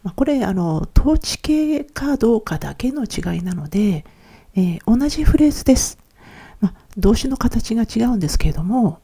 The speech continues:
あの、原型は、あの、どちらも同じプーヴワールという、あの、動詞なんですね。まあ、統治のせいで、あの、活用が変わった、変わってしまったっていう、まあ、あの、例外のうちの一つです。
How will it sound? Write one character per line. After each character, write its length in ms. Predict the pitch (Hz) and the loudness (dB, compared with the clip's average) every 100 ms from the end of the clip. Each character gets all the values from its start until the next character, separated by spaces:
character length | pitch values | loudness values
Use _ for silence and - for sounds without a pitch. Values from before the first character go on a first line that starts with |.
| - | -8
あ 80 | |
の、 120 | 175 170 | -4 -2
原 140 | 180 220 | -4 -2
型 200 | 294 294 | -2 0
は、 220 | 285 277 | 0 -2
あ 80 | - | -2
の、 160 | 208 208 | 0 2
ど 120 | 220 | 2
ち 100 | - | 2
ら 100 | 185 | 2
も 160 | 160 160 | 2 2
同 140 | 175 | 0
じ 320 | 180 220 208 - | 0 -2 -6 -2
プ 140 | 196 | 0
ー 20 | |
ヴ 140 | 180 151 | 2 0
ワ 160 | 156 | 0
ー 140 | - - | 0 -2
ル 60 | - _ _ _ - | -6 _ _ _ -10
と 100 | - | -6
い 120 | - | -6
う、 180 | - - - _ _ _ _ _ _ _ _ _ _ - - - | -8 -14 -18 _ _ _ _ _ _ _ _ _ _ -20 -20 -10
あ 100 | 151 | -6
の、 140 | 135 | -4
動 120 | 127 - | -2 -2
詞 100 | 202 | -4
な 100 | 107 | -10
ん 20 | |
で 80 | - | -10
す 100 | 190 | -4
ね。 200 | 208 214 - - - - | -4 -4 -16 -18 -18 -6
ま 100 | 175 | -6
あ、 40 | - - - | -6 -20 2
統 160 | - 196 | 4 4
治 180 | - 220 | 0 -4
の 160 | 226 | -4
せ 360 | 208 214 190 170 | 0 2 2 -2
い 40 | |
で、 440 | 147 233 233 - - | 0 0 0 -4 -8
あ 200 | - - | -12 -12
の、 460 | - - - - - | -12 -14 -18 -18 -10
活 320 | - - - | -6 -2 0
用 100 | 220 | 2
が 140 | 208 170 | 0 0
変 120 | - | 0
わ 60 | 185 | 0
っ 40 | |
た、 160 | 180 180 | -2 -6
変 400 | - - - 185 | -8 -18 -10 -4
わ 60 | |
っ 20 | 190 | 2
て 100 | - | 2
し 120 | - | 2
ま 60 | |
っ 40 | 190 | 2
た 140 | - | 2
っ 40 | - | 0
て 140 | - | -2
い 100 | 147 | -4
う、 80 | - - - - - | -6 -14 -20 -18 -6
ま 220 | 175 - | -6 -4
あ、 40 | |
あ 40 | 160 | -8
の、 220 | 160 147 | -6 -4
例 200 | 175 214 | -2 -2
外 220 | 220 240 | -4 -4
の 100 | 233 | -4
う 80 | 240 | -6
ち 180 | - 254 | -6 -6
の 100 | 262 | -6
一 200 | - 214 | -6 -6
つ 160 | - | -6
で 120 | 170 - | -6 -6
す。 240 | - - | -6 -10